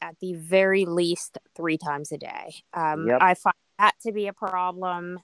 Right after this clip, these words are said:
Speaker 1: uh, that people, you know, some people don't agree with that, but I,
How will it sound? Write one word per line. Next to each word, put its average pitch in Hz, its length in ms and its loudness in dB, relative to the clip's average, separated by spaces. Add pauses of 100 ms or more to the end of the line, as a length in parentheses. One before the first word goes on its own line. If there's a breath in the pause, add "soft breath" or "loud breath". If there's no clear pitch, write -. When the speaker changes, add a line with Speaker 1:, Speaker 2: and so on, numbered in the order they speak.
(160)
Speaker 1:
uh, 170 180 -12
that 175 140 -10
people, 180 440 -10
you 180 120 -8
know, 170 120 -4
some 180 220 -6
people 180 260 -10
don't 170 200 -4
agree 170 300 -8
with 160 240 -8
that, 151 400 2 (440)
but 151 340 -6 (180)
I, 156 460 -6